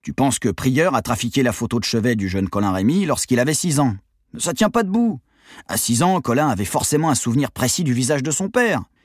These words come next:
Si on avait mis un autre visage que celui de son père sur cette photo, il s'en serait tout de suite aperçu. Sauf si la photo a été trafiquée petit à petit.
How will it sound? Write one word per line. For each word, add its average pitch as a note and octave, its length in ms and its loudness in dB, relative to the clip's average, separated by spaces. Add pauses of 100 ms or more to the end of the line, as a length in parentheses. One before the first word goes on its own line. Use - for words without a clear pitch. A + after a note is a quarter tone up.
(180)
Si - 160 2
on A3 80 6
avait D#3+ 180 4
mis D#3+ 140 2
un B2+ 100 4
autre B2 220 0
visage B2+ 420 2
que - 80 -4
celui G#2 260 0
de - 60 -4
son G#2 140 -2
père G#2+ 240 -2
sur - 160 -8
cette F2 140 -6
photo, - 360 -6 (260)
il - 80 -10
s'en - 140 -4
serait B2 160 -2
tout B2 140 -2
de - 40 -4
suite D3+ 180 0
aperçu. G3 540 0 (600)
Sauf G3+ 260 2
si - 160 -2
la D#3 80 2
photo F#3+ 340 2
a E3 80 2
été B2+ 160 0
trafiquée G3+ 440 0
petit A#3 340 0
à F3+ 60 2
petit. - 280 -2